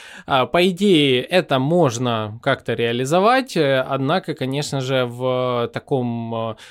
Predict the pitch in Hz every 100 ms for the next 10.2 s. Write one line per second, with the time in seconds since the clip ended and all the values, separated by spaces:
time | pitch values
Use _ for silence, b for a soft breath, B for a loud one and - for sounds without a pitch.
0 | B 165 165 - - 196 - 160 147 160
1 | 165 156 - 139 131 127 170 190 - 156
2 | - 175 139 123 117 - 254 175 127 120
3 | 120 - 143 131 - 123 127 131 123 147
4 | 143 143 151 175 147 147 135 165 139 131
5 | 135 123 131 147 180 - 147 143 143 139
6 | B B - - - 156 151 135 - 131
7 | 135 139 139 123 - 123 117 135 165 240
8 | 202 135 120 110 135 151 135 131 131 127
9 | 127 131 131 - 131 131 143 143 123 -
10 | - 104